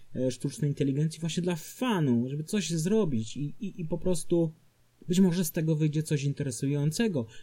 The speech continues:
Warto też, e, zapoznać się obecnie z, e,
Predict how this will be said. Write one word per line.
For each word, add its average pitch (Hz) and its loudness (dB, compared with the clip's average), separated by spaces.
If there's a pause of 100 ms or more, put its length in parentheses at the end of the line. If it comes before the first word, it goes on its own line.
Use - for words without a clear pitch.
Warto 139 0
też, - 0
e, 127 2 (440)
zapoznać 135 0
się 139 -2
obecnie 127 -4
z, 117 -8
e, 127 -2